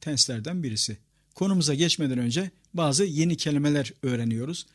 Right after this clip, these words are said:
Kelimelerin İngilizcelerini benden sonra tekrar etmeyi ve bu kelimeleri defterinize yazmayı unutmayın lütfen. Graduate. Graduate. G R A D U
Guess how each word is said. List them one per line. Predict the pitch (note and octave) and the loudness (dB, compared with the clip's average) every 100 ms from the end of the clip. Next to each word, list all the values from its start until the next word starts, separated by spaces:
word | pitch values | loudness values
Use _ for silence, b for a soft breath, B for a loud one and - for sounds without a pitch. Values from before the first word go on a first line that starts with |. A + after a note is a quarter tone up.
| b b | b b
Kelimelerin | - F3+ F3 F3 E3+ - | -4 -2 0 0 -2 -4
İngilizcelerini | D#3+ D#3+ C#3+ D3 C#3+ C#3 | -2 0 0 0 0 -2
benden | C#3 D3 | 0 0
sonra | - C#3 A#2 | 0 -2 -4
tekrar | C3+ - C3+ | -6 -4 -6
etmeyi | A2+ B2 B2 C#3 | -6 -4 -4 -2
ve | A#2 | -4
bu | A#2+ | -4
kelimeleri | B2+ B2+ B2 A#2+ D3+ - b b - | -4 -2 0 -2 -6 -10 b b -2
defterinize | D3 - C#3+ C3 C3+ | -2 0 0 2 2
yazmayı | D3+ D3 C#3 D3 | 2 2 0 -2
unutmayın | F#3+ C#3 C3+ A#2 A2 | -2 -4 -2 -2 -2
lütfen. | G#2+ C#3+ F3 - _ _ _ _ _ _ - | -2 -4 -6 -8 _ _ _ _ _ _ -10
Graduate. | B2+ F3+ G#3 D#3 C3 A#2 G#2+ - - _ _ _ _ _ _ _ _ - | -2 2 2 2 0 0 -4 -6 -10 _ _ _ _ _ _ _ _ -10
Graduate. | A#2+ D#3+ F#3 C#3 B2+ A2+ G#2+ - - - _ _ _ _ _ _ _ _ | 0 2 2 0 -2 -2 -4 -6 -8 -8 _ _ _ _ _ _ _ _
G | A#2+ B2+ F3 F#3+ F#3 _ _ - | -2 2 2 0 -4 _ _ -2
R | D3 C#3+ D#3+ E3 _ _ - | 2 2 0 -6 _ _ -2
A | D#3+ C#3+ D3 F3 _ _ _ _ _ _ - | 2 4 2 -2 _ _ _ _ _ _ -8
D | B2+ A#2+ F3 F#3 F#3+ _ _ C#3+ C#3+ | -6 2 2 2 -2 _ _ 0 2
U | C#3 D3 | 4 2